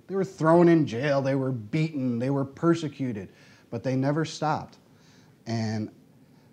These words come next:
I love that every time they get locked up, beat up, put in trouble, they just come back stronger and are like, "No, we're just gonna keep doing what we're doing."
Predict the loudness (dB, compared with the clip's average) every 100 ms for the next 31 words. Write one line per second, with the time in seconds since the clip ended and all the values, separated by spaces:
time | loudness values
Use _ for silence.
0 | _ _ _ _ 2 6 8 10 10 8
1 | 6 4 4 2 0 0 4 4 4 2
2 | 2 0 0 -6 -6 -2 0 0 -2 -2
3 | -2 -6 -14 -10 0 4 6 6 4 4
4 | -4 _ _ _ _ _ _ 0 0 0
5 | 0 0 0 0 -4 -8 _ _ -12 0
6 | 4 4 2 -2 0 0 -2 -6 -8 -6
7 | -2 -2 -4 -8 -12 -8 -8 -8 -10 -4
8 | -2 -2 -2 -2 -4 -4 -6 -6 -6 -6
9 | -4 -4 -4 -4 -6 -8 -8 -8 -8 -10